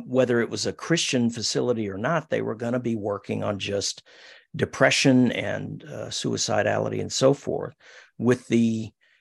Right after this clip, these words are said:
uh, sudden onset of this kind of woke ideology, uh, I think you really do need to be careful in investigating, uh, the ideology of the place that you're sending a kid to.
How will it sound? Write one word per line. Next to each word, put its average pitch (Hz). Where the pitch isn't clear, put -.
uh, 107
sudden 143
onset 120
of 131
this 107
kind 117
of 101
woke 110
ideology, 110
uh, 104
I 117
think 117
you 131
really 113
do 110
need 117
to 120
be 104
careful 131
in -
investigating, 107
uh, 104
the 104
ideology 113
of 107
the 110
place 113
that -
you're 117
sending 127
a -
kid -
to. -